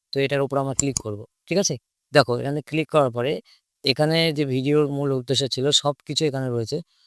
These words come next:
তো অবশ্যই যখনই আমি ল্যাঙ্গুয়েজ দিয়েছিলাম সেখানে কিন্তু, আহ, ইংলিশ দিয়েছিলাম, যার কারণে এখানে কিন্তু স-, প্রত্যেকটা আইডিয়া কিন্তু ইংলিশে এসেছে। এবং আমি এখানে ট্রাই করব যে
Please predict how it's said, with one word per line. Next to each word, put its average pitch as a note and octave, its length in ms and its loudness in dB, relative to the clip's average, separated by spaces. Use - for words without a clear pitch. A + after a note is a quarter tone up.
তো - 60 0
অবশ্যই D3+ 560 4
যখনই C#3+ 340 0
আমি D#3 200 0
ল্যাঙ্গুয়েজ C3+ 480 2
দিয়েছিলাম C3 400 -2
সেখানে D3 360 -2
কিন্তু, C#3+ 300 -4
আহ, A#2+ 220 -2
ইংলিশ F3+ 400 4
দিয়েছিলাম, C#3 440 0
যার B2+ 220 -2
কারণে C3 280 -2
এখানে C3 220 -4
কিন্তু C3 200 -8
স-, - 200 -6
প্রত্যেকটা - 480 -6
আইডিয়া B2 300 0
কিন্তু C3+ 240 -6
ইংলিশে C3 420 0
এসেছে। A2+ 280 -6
এবং D#3 260 4
আমি F3 160 -2
এখানে F3+ 200 0
ট্রাই D3+ 300 4
করব C#3+ 300 0
যে C#3+ 120 0